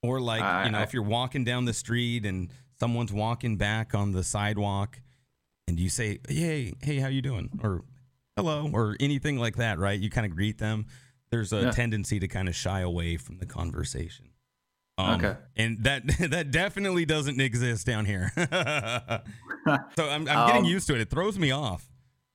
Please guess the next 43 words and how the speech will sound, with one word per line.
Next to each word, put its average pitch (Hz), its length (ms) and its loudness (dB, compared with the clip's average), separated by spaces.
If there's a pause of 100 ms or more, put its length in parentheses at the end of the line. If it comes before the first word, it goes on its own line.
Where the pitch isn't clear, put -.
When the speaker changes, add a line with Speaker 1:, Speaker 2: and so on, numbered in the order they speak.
(1080)
Speaker 2:
Good, 156 240 0 (480)
good. 160 340 -2
Well, 104 160 0
actually, 123 360 -2
it's 110 120 -8
good. 104 160 -2
It's 107 200 -6
just 117 180 -10
gonna 117 180 -2
be 110 120 -2
better 107 280 2
for 104 180 -2
your 101 140 2
soul 98 420 -2
eventually. 90 640 -4 (580)
Speaker 1:
I, 156 80 0
yeah, 104 240 4
Speaker 2:
Um, 107 120 6
Speaker 1:
yeah. 104 180 4
I 180 80 -2
mean, 233 220 -4
I, 208 180 0
it's, 233 360 -4
I, 113 320 -2 (340)
both 214 240 -2
cities 147 380 0
are 95 120 -2
amazing. 92 640 0 (320)
They're 135 100 0
just, 131 280 -4 (420)
it, - 140 -4
it, 113 120 -2 (120)
it's, - 220 -6 (100)
it's - 220 -4
different. - 440 -4
It's 85 140 -2
a, 87 260 -2 (920)
it's 107 140 -2
a 127 40 2
big 113 300 0
change 113 380 0
up, 73 220 -4
right? 98 280 0